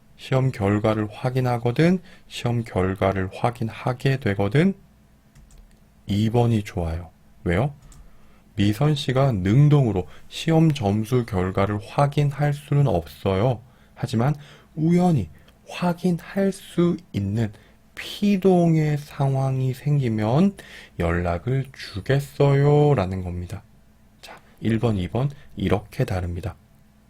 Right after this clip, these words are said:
기억하시고요. "교수님, 회사 추천서를 조금 빨리 주실 수 있을까요?" "그래요. 오늘 수업이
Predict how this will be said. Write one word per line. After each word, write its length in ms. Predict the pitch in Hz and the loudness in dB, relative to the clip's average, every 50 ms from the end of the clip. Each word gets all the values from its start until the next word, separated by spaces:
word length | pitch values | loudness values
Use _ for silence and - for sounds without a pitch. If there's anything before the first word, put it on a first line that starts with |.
| _ _ | _ _
기억하시고요. 1000 | _ - - 85 80 - - 101 101 - 101 - 95 90 90 85 92 117 151 180 196 - - - - - - - - - - - - - - - - - _ _ _ _ | _ -4 -4 -4 -2 -2 -6 -6 -6 -6 -8 -6 -6 -4 -4 -2 -2 0 -2 -2 -2 -6 -16 -20 -20 -20 -20 -20 -20 -20 -20 -20 -20 -20 -20 -20 -20 -20 _ _ _ _
"교수님, 680 | - 127 120 117 - 151 147 143 147 156 147 104 82 78 - - - - - - _ - | -2 -2 -2 2 4 4 6 8 8 6 6 2 0 -6 -10 -18 -20 -20 -20 -20 _ -2
회사 300 | - 165 165 160 170 165 - | 2 2 4 4 4 2 0
추천서를 800 | - - 202 - - - - - 196 190 180 - 151 135 139 143 | -2 -8 -8 -8 -8 -8 -2 2 2 2 2 2 2 2 2 0
조금 280 | - - 101 101 101 104 | 0 -2 -2 -2 -2 0
빨리 280 | - 131 139 143 143 135 | 2 2 4 4 2 2
주실 300 | - - 104 - - 113 | 0 -2 -6 -2 -2 -4
수 160 | - - - | -4 -2 -2
있을까요?" 600 | 104 92 - - 104 101 - 95 90 98 143 - - - - _ - - - - - | -2 -2 -2 -4 -6 -4 -2 -2 0 0 -2 -2 -6 -10 -20 _ -20 -20 -20 -20 -20
"그래요. 480 | - - - 104 107 101 92 87 85 - - - - - | -8 -2 2 4 4 4 2 0 -4 -8 -14 -20 -18 -8
오늘 320 | - 92 92 92 98 98 | -6 -4 -2 -2 -2 -4
수업이 560 | 98 - - 110 104 101 98 117 143 180 190 | -6 -4 -2 0 0 0 0 0 0 0 0